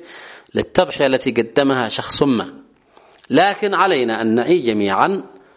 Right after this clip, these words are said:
ما هو المعنى الحقيقي والصحيح للشهيد والشهادة، ومتى يكون الإنسان فعلا شهيدا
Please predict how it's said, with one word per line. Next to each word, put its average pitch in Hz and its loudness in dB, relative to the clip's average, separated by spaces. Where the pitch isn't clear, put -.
ما 185 2
هو 180 2
المعنى 151 0
الحقيقي 147 0
والصحيح 151 0
للشهيد 143 0
والشهادة، 135 0
ومتى 196 2
يكون 147 0
الإنسان 117 0
فعلا 127 -2
شهيدا 123 0